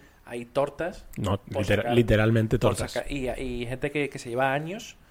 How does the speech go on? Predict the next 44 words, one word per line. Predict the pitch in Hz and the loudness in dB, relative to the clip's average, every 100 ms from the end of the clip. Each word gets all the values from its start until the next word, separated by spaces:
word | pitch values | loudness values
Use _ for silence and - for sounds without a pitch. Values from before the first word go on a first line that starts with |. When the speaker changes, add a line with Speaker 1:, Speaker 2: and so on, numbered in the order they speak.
| - | -4
Speaker 2:
Ujú. | 120 107 | 0 0
Speaker 1:
eh, | 143 127 123 | -2 -4 -4
Speaker 2:
En | 123 | 0
lista | 113 113 | 2 2
Speaker 1:
yendo | |
Speaker 2:
de | - | 6
Speaker 1:
todos | 143 | 8
Speaker 2:
espera. | 147 143 | 8 6
Speaker 1:
los | 143 | 4
años | 160 185 - - - | 0 -2 -6 -12 -2
para | 135 123 117 | 0 0 0
ver | 127 | -2
si | - | -4
consigue | - 127 127 135 | -10 -10 -10 -10
sacar | 127 160 | -6 -6
tal, | 135 135 143 | -6 -10 -4
tal, | 180 - - - - | -4 -4 -14 -20 -18
y | - | -18
pagar | - - 120 | -16 -14 -14
su | - 127 131 131 131 131 | -12 -10 -10 -8 -10 -6
cuota | 156 165 180 185 185 180 | -4 -2 0 0 0 -2
y | 131 127 | -4 -10
luego | - - - 139 - - - - | -16 -16 -14 -14 -16 -20 -20 0
no, | 165 214 | 2 2
eh, | 143 135 - | -2 -10 -6
para | 127 120 | -6 -6
las | 113 | -8
hermandades | 113 117 131 147 | -10 -8 -6 -4
es | |
un | 175 | -2
negocio | 147 147 165 185 190 | 0 0 0 -4 -2
el, | 156 135 120 117 110 | -2 -2 -4 -6 -8
el, | 123 117 | -10 -10
el, | 117 123 123 | -10 -12 -12
la | 123 | -14
cuadrilla | - 120 120 127 | -12 -12 -10 -10
de | 123 | -10
hermanos | 120 113 | -12 -16
costaleros. | - 131 147 - | -16 -12 -12 -8
Speaker 2:
Totalmente. | 101 90 85 101 101 | -6 -4 -4 -4 -6
Speaker 1:
Pues | - | -10
son | 113 | -16
gente | 117 127 | -16 -14
que, | 127 139 127 123 120 117 117 117 | -8 -8 -6 -8 -10 -10 -10 -12